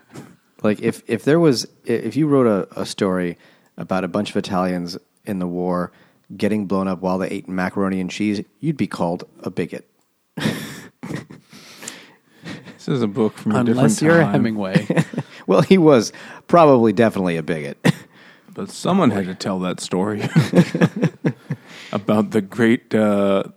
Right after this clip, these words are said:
Speaker 2: the great rigatoni massacre <laughs> of nineteen sixteen.
Speaker 1: He got his foot blown up eating a pot of spaghetti,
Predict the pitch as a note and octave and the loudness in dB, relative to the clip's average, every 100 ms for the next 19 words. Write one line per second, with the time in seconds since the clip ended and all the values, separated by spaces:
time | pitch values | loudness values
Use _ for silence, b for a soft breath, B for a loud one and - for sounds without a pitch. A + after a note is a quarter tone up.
0 | _ _ - A#2 A#2+ A2 A2 B2+ G#2 G#2+ | _ _ -4 0 2 4 2 2 2 2
1 | G#2+ F#2 - A2+ A2 G#2+ G2 G2+ A2+ G2 | 4 0 2 4 4 4 4 2 0 2
2 | G#2+ G#2+ - - C3+ - - F#3+ - - | 4 2 0 0 0 0 -8 -4 -4 -4
3 | - E3+ - - C#3 - - A#2 A2+ B2+ | 0 0 0 -4 -4 -6 -8 -4 -4 -4
4 | - G2 G2+ G2+ F2+ - - C#3 - A#2 | -4 2 4 2 0 -6 4 4 6 6
5 | A#2+ B2+ A#2+ A#2 G2+ F#2+ F2 A#2 A#2 - | 8 6 6 2 2 -2 2 2 2 0
6 | A2+ G#2+ A2 A2 G#2+ | -2 2 4 4 2